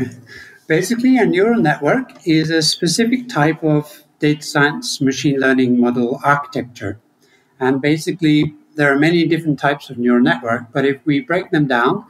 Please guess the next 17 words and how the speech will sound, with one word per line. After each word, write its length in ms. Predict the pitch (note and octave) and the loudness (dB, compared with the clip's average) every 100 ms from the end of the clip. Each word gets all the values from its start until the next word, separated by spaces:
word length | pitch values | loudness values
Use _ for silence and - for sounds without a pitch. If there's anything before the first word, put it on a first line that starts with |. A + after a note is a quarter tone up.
| - - _ | -20 -20 _
basically, 920 | D#3+ F3 G3+ A3+ F3+ F3+ F3 E3+ - - | -2 -2 -4 -2 0 0 0 -2 -6 -2
uh, 180 | C#3 D3 D3+ | 2 2 2
in 120 | D#3 | 2
each 400 | G#3 A#3+ - - - | 2 0 -4 -12 -6
neural 280 | D#3 D3+ D#3 | 0 2 2
network, 460 | - - C#3+ D3+ | 0 0 -2 -2
they're 180 | D#3 D3+ | 0 0
composed 640 | D3 D3 - E3 F3+ F3 D#3 | 0 -6 -2 0 0 -2 -4
of 200 | C3+ C#3+ | -4 -2
nodes, 680 | C#3 C3 A2 A2+ A2 - - | 0 0 -2 -6 -10 -10 -8
and 200 | - C#3 | -2 0
each 400 | F3+ A3+ A#3 - | 0 -2 -6 -4
node 420 | B2+ A#2 B2+ F3 | -2 0 0 -2
is 140 | - - | -8 -12
called 240 | C#3+ B2+ | -8 -4
a 80 | A#2+ | 0
neuron. 560 | B2 C3+ G#2+ G#2 D#3 | 0 0 -2 -4 -8